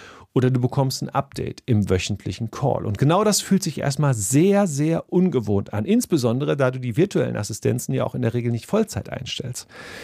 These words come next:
sondern die nur ein paar Stunden in der Woche für dich arbeiten und dann für andere. Das heißt, du kannst die auch gar nicht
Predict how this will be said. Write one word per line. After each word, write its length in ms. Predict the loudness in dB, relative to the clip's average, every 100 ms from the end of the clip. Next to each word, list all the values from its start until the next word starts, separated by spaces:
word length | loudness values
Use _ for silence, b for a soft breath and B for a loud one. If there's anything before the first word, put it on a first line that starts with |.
| B B
sondern 400 | 0 2 2 0 B B
die 100 | 2
nur 140 | 4 4
ein 60 |
paar 220 | 2 -2
Stunden 560 | -2 0 0 0 -2 -2
in 120 | 0
der 120 | 2
Woche 200 | 2 0
für 160 | -2 -2
dich 240 | -2 -4
arbeiten 380 | -4 -2 0 0
und 140 | 0 0
dann 100 | 0
für 160 | -2
andere. 320 | 0 0 0
Das 140 | 0 -2
heißt, 180 | -4 -4
du 60 | -6
kannst 440 | 0 2 2 0
die 100 | -4
auch 160 | -6 -4
gar 220 | -2 -2
nicht 180 | -6